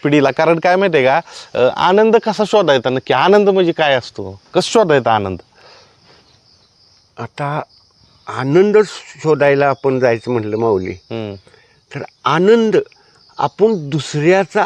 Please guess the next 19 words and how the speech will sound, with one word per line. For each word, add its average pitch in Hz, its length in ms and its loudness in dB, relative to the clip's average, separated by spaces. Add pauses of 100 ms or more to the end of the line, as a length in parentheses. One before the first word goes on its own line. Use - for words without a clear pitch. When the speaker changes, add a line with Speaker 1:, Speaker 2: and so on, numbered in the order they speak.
Speaker 2:
आत्मा 170 380 -2
कसा 175 320 -6
सुखी - 320 -10
होईल, 107 260 0 (640)
एक 170 280 2
एक. 226 120 -8 (400)
Speaker 1:
वा. - 160 -16 (640)
Speaker 2:
आणि 165 220 2
एक 185 180 0
दुसरं 180 320 -2
कसे 220 260 -2
आनंदी 226 420 2
होईल, 156 300 4 (240)
Speaker 1:
हम्म. 98 120 -14 (540)
Speaker 2:
त्यात 202 140 4
जो 202 200 2
आनंद 190 380 2
जो 180 220 6
मिळतो, 143 600 2